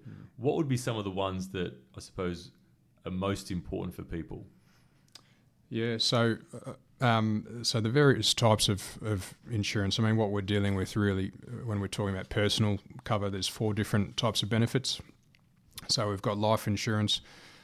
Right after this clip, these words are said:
Speaker 1: it's obviously protect-, protecting against, um, death or, or terminal illness. Um, now, i-, in that circumstance, uh, w-, we know we need to consider,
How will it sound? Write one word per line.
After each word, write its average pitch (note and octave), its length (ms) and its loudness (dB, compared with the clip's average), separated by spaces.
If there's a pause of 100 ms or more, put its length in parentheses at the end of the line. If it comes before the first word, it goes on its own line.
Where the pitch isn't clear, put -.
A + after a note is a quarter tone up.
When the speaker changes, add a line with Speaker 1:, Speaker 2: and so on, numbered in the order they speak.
(140)
Speaker 1:
it's - 120 -10
obviously G2 260 -2
protect-, G2+ 560 -4
protecting G2+ 520 -4
against, F#2+ 500 -6
um, G2 320 -8
death G2+ 320 -6
or, G2+ 120 -8
or G#2 120 -12
terminal G2+ 360 -4
illness. A2+ 600 -2
Um, G2+ 440 -6 (720)
now, G2 360 0
i-, B2 120 -10 (140)
in A2 140 -2
that G#2 160 -4
circumstance, G2+ 960 -2 (200)
uh, - 60 -8 (200)
w-, A2+ 280 -6
we A2 140 -2
know G2 160 2
we G2+ 80 2
need G2 160 2
to F#2+ 40 -4
consider, G2 560 0